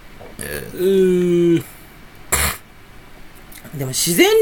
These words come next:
療法じゃ多分どうにも良くならないと思うんだけど。うえー、でもやりたくないなぁ。でも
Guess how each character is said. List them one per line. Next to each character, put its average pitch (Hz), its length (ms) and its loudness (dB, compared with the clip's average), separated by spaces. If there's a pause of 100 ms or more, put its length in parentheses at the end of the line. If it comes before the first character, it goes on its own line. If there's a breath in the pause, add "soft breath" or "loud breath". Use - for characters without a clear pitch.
療 427 200 6
法 180 160 -2
じ 135 80 -8
ゃ 131 40 -8
多 185 140 0
分 131 260 -6
ど 247 160 6
う 415 60 6
に 415 60 6
も 359 120 4
良 370 120 6
く - 100 -4
な 147 160 0
ら 392 100 2
な 370 160 0
い 156 60 -6
と 135 80 -6
思 123 180 -6
う - 20 -6
ん 120 80 -8
だ 113 100 -6
け 113 100 -6
ど。 123 760 -4 (1900)
う 127 160 -6
え 113 560 -4
ー、 113 40 -8
で 117 120 -6
も 117 260 -8
や 117 260 -4
り 127 140 -6
た 143 160 -4
く 139 140 -10
な 131 160 -4
い 139 80 -6
な 131 540 -6
ぁ。 131 60 -8
で 131 80 -8
も 123 180 -6